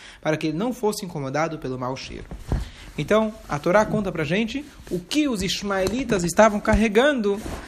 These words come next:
quando eles foram comprar, agora eles vão carregar, levar o Yosef embora. Então, pergunta o Rashi, o que que me importa o que eles estavam carregando?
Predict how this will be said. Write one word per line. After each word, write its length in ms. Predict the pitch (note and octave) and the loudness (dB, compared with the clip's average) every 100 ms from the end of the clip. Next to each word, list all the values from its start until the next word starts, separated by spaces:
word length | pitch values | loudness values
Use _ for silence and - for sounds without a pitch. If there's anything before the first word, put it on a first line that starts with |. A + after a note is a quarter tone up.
| - | 0
quando 280 | B2+ C4+ B3 | 6 6 6
eles 220 | G#3+ A3 | 0 0
foram 460 | - A#3 A3+ G#3 A3 | 4 6 6 4 0
comprar, 800 | - G3+ F#3+ A3 G#3 G#3 A3 - | 0 2 6 6 6 2 -4 -4
agora 260 | - C3 F3 | -2 2 2
eles 120 | F3+ | 2
vão 180 | F#3 G3+ | 2 -2
carregar, 680 | - F3 F3+ G#3+ F#3+ F#3 F3+ | 0 2 2 2 2 0 -2
levar 260 | E3+ F3 | 0 2
o 60 | F3+ | 2
Yosef 460 | F3 D#3 C#3+ C3+ | 0 -2 -4 -4
embora. 260 | D3 C3+ G#2+ - - - - - - - - - | -6 -6 -8 -10 -20 -20 -20 -20 -20 -20 -12 -8
Então, 400 | F3 G3 A#3 B3+ - - | 4 6 6 2 -12 -6
pergunta 300 | D#3 E3+ G#3+ | -2 0 2
o 20 | |
Rashi, 240 | G3+ F#3 - | 2 2 0
o 40 | |
que 80 | G#3 | -6
que 80 | A#3 | -2
me 100 | A#3+ | -2
importa 380 | - F3 F#3+ E3 | 2 2 2 0
o 20 | |
que 80 | E3+ | -2
eles 100 | D#3 | 2
estavam 240 | D#3+ D#3 | 2 2
carregando? 580 | D#3 D3 C#3+ C#3 A#2 | 0 0 2 0 0